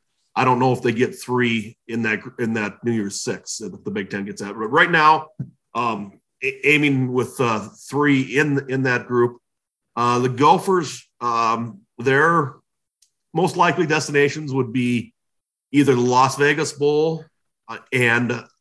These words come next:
the Music City Bowl. One of those two. They're both on December thirtieth. Um, there's more of an outside chance would be, uh, the Guaranteed Rate Bowl in Phoenix.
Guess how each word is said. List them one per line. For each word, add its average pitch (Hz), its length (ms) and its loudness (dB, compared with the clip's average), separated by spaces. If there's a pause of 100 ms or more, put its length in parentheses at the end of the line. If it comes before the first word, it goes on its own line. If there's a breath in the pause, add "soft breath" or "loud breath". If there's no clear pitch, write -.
(160)
the 117 160 0
Music 123 320 2
City 117 280 0
Bowl. 104 260 -6
One 120 120 2
of 131 80 2
those 127 200 0
two. 135 220 -2
They're 120 140 -2
both 113 280 -6
on 110 300 -2 (340)
December 123 380 0
thirtieth. 139 720 0
Um, 101 500 -4 (1300)
there's 131 200 2 (580)
more 151 300 6
of 143 60 6
an 143 60 6
outside 143 360 4
chance 135 380 -2
would 120 160 -6
be, 123 440 -2
uh, 107 460 -4
the 104 120 -6
Guaranteed 127 540 -2
Rate 131 300 0
Bowl 131 300 -2
in 113 100 -6
Phoenix. - 640 -12